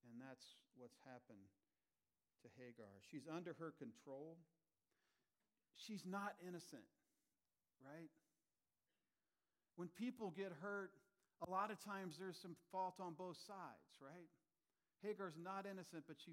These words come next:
finds herself feeling like she needed to flee. We don't know what Sarah, what harshly meant to Sarah. Was it that she just put her in her place and say, "Hey, look, I don't know who you think you are, but you're not gonna be the wife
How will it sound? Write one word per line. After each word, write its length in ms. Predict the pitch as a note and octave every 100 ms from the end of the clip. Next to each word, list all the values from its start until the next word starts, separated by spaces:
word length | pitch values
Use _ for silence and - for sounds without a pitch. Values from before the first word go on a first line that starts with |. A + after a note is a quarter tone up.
| -
finds 320 | F3+ F#3 -
herself 400 | D#3+ - D#3 D3 -
feeling 240 | F3+ F#3
like 240 | E3 D#3+ -
she 160 | D#3+
needed 280 | D3+ D#3+ D3+
to 40 | D3 F#3
flee. 180 | F3 - - -
We 160 | F3 B3+
don't 160 | A#3+
know 160 | G#3 G#3+
what 160 | G3+
Sarah, 400 | D3 - F#3+ E3+ D#3
what 160 | E3 D3+
harshly 420 | E3+ F3 - D#3+ B2+
meant 320 | A#2 D3+ A#3+ _ _ -
to 80 | G3
Sarah. 320 | - G#3 G#3+ E3+
Was 160 | E3
it 160 | E3 C3
that 160 | D3 -
she 160 | D#3 C#3
just 220 | D3 - - _ F3+
put 100 | F3
her 160 | E3
in 80 | C#3
her 80 | B2+
place 400 | - C3 D#3+ G#3 - - _ _ _ _ _
and 80 | C#3+
say, 160 | -
"Hey, 160 | C3+ D#3+
look, 240 | E3+ D3+ -
I 80 | D3+
don't 80 | F#3
know 80 | D3
who 140 | D#3+
you 100 | D3
think 240 | C#3+ C#3
you 300 | A2+ D3+ F#3+ G#2+
are, 160 | A2
but 160 | A#2+ -
you're 160 | C#3+
not 240 | C3+ C#3+ C#3
gonna 160 | B2
be 160 | A#2 B2
the 80 | A#2
wife 240 | A2 A2